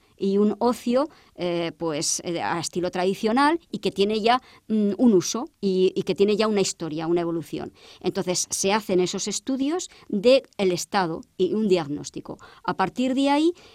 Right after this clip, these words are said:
eh, se tiene que tener en cuenta para planificar con una infraestructura, evidentemente, y con una política, qué tipo de turismo necesita la zona. Entonces, eh, y,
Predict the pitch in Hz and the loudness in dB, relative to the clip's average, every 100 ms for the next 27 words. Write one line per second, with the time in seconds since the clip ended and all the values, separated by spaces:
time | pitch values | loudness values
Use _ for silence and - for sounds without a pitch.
0 | _ 185 180 175 160 - 202 - 269 254 | _ 0 2 2 0 -2 -2 0 2 4
1 | 190 - 185 190 226 254 247 269 254 285 | 2 -2 -2 0 0 -2 0 0 0 0
2 | - 247 277 285 - _ 208 190 220 - | 2 4 2 0 -8 _ -2 0 0 -4
3 | 247 269 262 269 _ _ - 180 180 196 | -2 2 2 2 _ _ -4 0 4 4
4 | 190 185 - 180 170 - 233 185 - 170 | 2 -6 -6 -6 -4 -4 -2 -2 -6 -6
5 | 156 160 156 170 196 196 190 - 175 160 | -4 -4 -2 0 0 0 -6 -6 -6 -2
6 | 170 185 196 196 220 214 220 262 - - | 0 0 -2 -4 -4 -6 -6 -6 -10 -20
7 | - - 247 262 247 269 262 262 254 269 | -20 0 2 2 4 6 4 4 0 2
8 | 269 277 233 208 220 254 220 165 277 208 | 2 2 -2 -4 -4 -2 -2 -2 -6 -8
9 | - _ _ - - 220 220 - - 190 | -12 _ _ -16 -8 -4 -2 -2 -4 -4
10 | 180 165 214 | -4 -4 -6